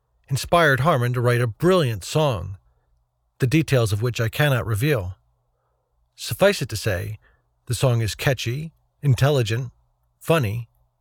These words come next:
and best of all, finished. Yes, we finally completed a song. After a week of dicking around, we managed to finish a song in a little over twelve hours.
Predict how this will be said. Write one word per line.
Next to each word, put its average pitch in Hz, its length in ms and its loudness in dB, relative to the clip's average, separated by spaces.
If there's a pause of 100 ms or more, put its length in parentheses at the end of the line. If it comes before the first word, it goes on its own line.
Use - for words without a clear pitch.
(300)
and 139 140 0
best 156 240 2
of 110 100 -2
all, 107 380 -4 (880)
finished. - 640 -2 (1800)
Yes, 160 460 -2 (600)
we 165 120 -2
finally 165 360 2
completed 131 460 -2
a 139 80 -4
song. 117 540 -4 (960)
After 131 280 0
a 127 60 2
week 143 260 0
of 117 120 -4
dicking 139 280 -2
around, 131 500 0 (500)
we 139 80 2
managed 139 380 4
to 123 40 -6
finish 175 320 0
a 120 60 -4
song 110 500 -2
in 156 80 0
a 151 60 4
little 131 280 2
over 113 240 -2
twelve 113 440 0
hours. 127 640 -2